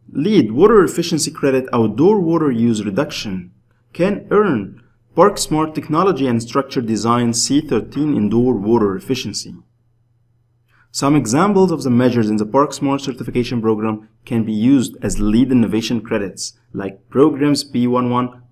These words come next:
bicycle parking, technology and structure design C four, tire inflation stations, program B five traffic flow plan that can earn innovation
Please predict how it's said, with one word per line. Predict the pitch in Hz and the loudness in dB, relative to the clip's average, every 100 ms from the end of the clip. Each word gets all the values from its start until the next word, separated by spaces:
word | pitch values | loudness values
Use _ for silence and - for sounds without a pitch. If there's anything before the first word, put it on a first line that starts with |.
| - | -2
bicycle | 120 117 - 107 | -2 -2 -4 -6
parking, | - 123 123 123 120 - - _ _ _ _ _ _ _ | 0 0 0 -2 -6 -8 -20 _ _ _ _ _ _ _
technology | - - 143 143 127 107 110 | -8 0 2 4 2 -2 -4
and | 117 117 | -2 -2
structure | - 131 123 - 117 | -2 -2 -2 -2 -2
design | 107 95 117 120 117 | 0 2 2 2 0
C | 127 | -2
four, | 120 123 120 120 - - | -2 0 0 -2 -10 -8
tire | 127 151 | -2 0
inflation | 165 156 120 117 110 113 | 2 0 0 -2 0 -4
stations, | - 117 117 127 120 - _ _ _ _ _ _ - | -4 -4 -4 -4 -6 -6 _ _ _ _ _ _ -2
program | 139 175 156 127 110 | 4 6 6 0 2
B | 139 | -2
five | - 123 120 - | 0 0 0 -4
traffic | - 127 127 120 | -4 -4 -4 -10
flow | - 113 113 | -4 -4 -4
plan | 113 110 110 110 - _ | -4 -2 -2 -6 -12 _
that | - 107 | -10 -6
can | 117 | -4
earn | 107 107 104 | -2 -2 -2
innovation | 104 98 95 127 123 - 101 92 | -4 -4 2 2 2 -6 -8 -10